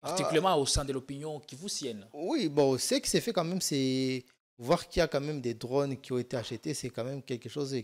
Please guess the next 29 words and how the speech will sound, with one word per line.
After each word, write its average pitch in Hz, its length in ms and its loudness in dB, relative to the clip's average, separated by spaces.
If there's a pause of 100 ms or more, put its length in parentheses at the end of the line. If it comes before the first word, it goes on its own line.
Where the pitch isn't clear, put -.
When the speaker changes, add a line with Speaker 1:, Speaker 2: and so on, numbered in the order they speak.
Speaker 2:
qui 131 140 -6
n'était 120 300 -8
pas 143 240 -6
fait - 200 -8
avant. 120 440 -6 (500)
Et 120 580 -2
bien 147 340 4
qu'il 143 220 -4
y 127 100 2
ait 139 200 4
peut-être 131 380 -2
des 120 220 -2
incidents 120 600 -6
à 117 140 -10
ce - 120 -8
niveau-là, 117 520 -6 (360)
mais 127 340 -2
nous 123 220 -6
avons 123 260 -2
appris 131 360 -4
qu'il - 160 -8
y 127 40 2
a 123 40 0
déjà 117 360 -2
un 123 160 -6
autre 139 260 -6
lot 135 140 -2
qui - 140 -10
vient. 120 260 -4